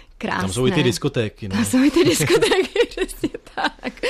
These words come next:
Speaker 1: Přesně tak, záleží na tom, co člověk,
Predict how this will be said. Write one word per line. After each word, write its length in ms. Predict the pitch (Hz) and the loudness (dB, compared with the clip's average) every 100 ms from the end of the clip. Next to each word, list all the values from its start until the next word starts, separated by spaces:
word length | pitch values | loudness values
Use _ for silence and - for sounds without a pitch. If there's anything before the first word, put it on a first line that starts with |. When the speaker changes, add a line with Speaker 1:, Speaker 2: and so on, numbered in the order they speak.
| 554 539 494 311 | -4 -6 -8 -10
Speaker 1:
Přesně 380 | - 254 262 262 | -10 -10 -4 -2
tak, 180 | 226 254 | 0 0
záleží 300 | 214 214 226 | 0 0 -2
na 120 | 196 | -4
tom, 180 | 208 233 | -4 -4
co 120 | 233 | -6
člověk, 480 | - 226 214 220 | -6 -6 -6 -8